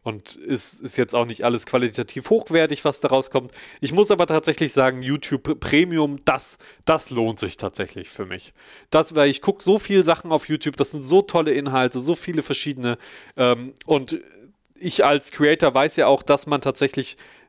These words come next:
äh, was abkriegt von den Premium-Geldern. Also jemand, der halt YouTube Premium hat, der bezahlt mich halt auch indirekt. Dadurch, dass,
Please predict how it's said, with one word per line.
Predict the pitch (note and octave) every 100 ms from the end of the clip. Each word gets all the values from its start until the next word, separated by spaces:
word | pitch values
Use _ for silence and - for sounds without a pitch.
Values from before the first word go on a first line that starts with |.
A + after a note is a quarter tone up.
| _
äh, | B2 A#2
was | C#3
abkriegt | E3+ - - B2 - -
von | - C#3 A#2
den | B2 A2+ G#2 - _ _ - _
Premium-Geldern. | - D3 B2+ A2+ G#2+ - A#2 A2+ G2+ F#2+ F#2
Also | - B2+ B2 B2+ - - _ _ _ -
jemand, | B2+ D3+ C#3+ -
der | C3+
halt | C3+ -
YouTube | C3+ B2 -
Premium | A#3 C4 A#3+
hat, | A3 - - _ _ _ _ _ -
der | D#3+ D#3+ D#3 F#2+
bezahlt | C#3 D3 E3 E3
mich | E3+
halt | G#3+
auch | A#3+ C4
indirekt. | D3 B2 A#2 F#2+ -
Dadurch, | B2+ B2 B2
dass, | - C3+ -